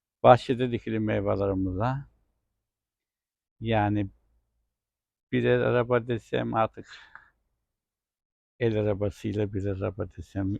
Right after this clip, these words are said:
olmazsa yarım araba böyle peşlerine koyup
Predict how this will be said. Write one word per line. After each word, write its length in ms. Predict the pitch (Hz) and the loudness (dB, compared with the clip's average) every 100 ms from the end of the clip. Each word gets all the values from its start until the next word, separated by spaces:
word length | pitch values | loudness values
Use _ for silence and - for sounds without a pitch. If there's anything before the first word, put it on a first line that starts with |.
| - | -4
olmazsa 460 | 117 113 110 - | -4 -2 -4 -4
yarım 340 | 104 101 107 104 | -2 0 0 0
araba 420 | 101 95 104 120 - | -2 -4 -4 -6 -2
böyle 420 | 117 98 107 165 - - - - - _ - | 0 0 0 -4 -6 -20 -20 -20 -20 _ -4
peşlerine 560 | 113 - - 107 101 98 | -4 -2 0 0 0 -4
koyup 420 | - 98 117 | -4 0 0